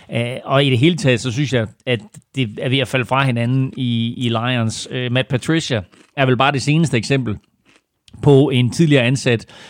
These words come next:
af Bill Belichick, som, øh, som kommer, kommer ud og får muligheden for at blive head coach,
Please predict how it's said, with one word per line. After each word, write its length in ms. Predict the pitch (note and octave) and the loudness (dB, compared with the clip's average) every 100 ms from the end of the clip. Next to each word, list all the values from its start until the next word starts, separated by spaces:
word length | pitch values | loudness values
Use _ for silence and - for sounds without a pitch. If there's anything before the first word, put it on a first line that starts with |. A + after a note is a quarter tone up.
| - | -12
af 220 | - A#2+ G2+ | -2 0 2
Bill 140 | C3 | 2
Belichick, 580 | D3 D3+ D3 C3 B2 - | 4 2 2 0 -2 -2
som, 400 | B2+ A#2 A2+ A#2 | 0 2 2 2
øh, 360 | A#2 A2+ A#2 | 2 0 -2
som 220 | A2 B2+ A2+ | -2 -2 0
kommer, 480 | B2+ A#2 A2+ A2 | 2 2 2 0
kommer 260 | A2+ C3 A#2+ | 0 0 4
ud 200 | C3+ D#3 | 4 4
og 160 | B2+ A2+ | 2 0
får 160 | C#3+ | 2
muligheden 420 | C3 D#3 C3 C3+ | 4 4 4 2
for 120 | A#2 C#3 | 2 2
at 60 | |
blive 140 | B2 A2+ | 2 0
head 100 | C3+ | 0
coach, 440 | C3 B2 C3 | 0 0 -2